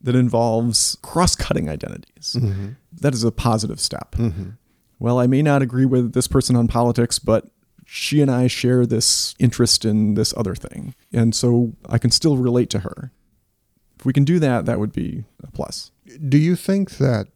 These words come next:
Speaker 2: the state that we're in right now has anything to teach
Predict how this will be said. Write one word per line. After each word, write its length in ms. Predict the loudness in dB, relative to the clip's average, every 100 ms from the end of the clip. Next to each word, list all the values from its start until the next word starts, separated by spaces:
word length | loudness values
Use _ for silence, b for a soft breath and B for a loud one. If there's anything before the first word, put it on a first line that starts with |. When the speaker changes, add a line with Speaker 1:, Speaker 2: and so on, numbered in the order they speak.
| _ -6
Speaker 2:
the 120 | -4
state 360 | 0 0 0
that 100 | -4
we're 240 | -4 0 0
in 100 | 0
right 260 | -2 -4
now 380 | -8 -10 -12 -18 _ _ _ _
has 260 | -2 0 2
anything 460 | 0 -2 -4 -6
to 120 | -6 -12
teach 640 | -8 -6 -6 -10 -16